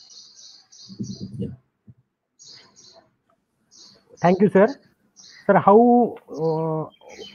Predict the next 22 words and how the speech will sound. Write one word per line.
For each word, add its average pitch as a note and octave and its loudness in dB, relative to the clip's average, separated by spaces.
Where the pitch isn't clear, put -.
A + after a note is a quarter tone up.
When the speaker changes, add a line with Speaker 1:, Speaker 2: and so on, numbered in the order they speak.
Speaker 2:
we E3+ -2
use G3+ -2
A F#3+ 6
I G#3+ 8
in G#3+ 6
robotics? F3+ 4
Speaker 1:
Um, G3 4
in F3+ 4
robotics, A3+ 6
I G#3 4
think G3+ 4
A E3 2
I F3+ 2
is F#3 4
used D#3+ 0
for D#3 0
a D3+ 4
lot D#3+ 2
of F#3+ -6
things E3+ -6
like C#3+ -2
planning, C#3+ -2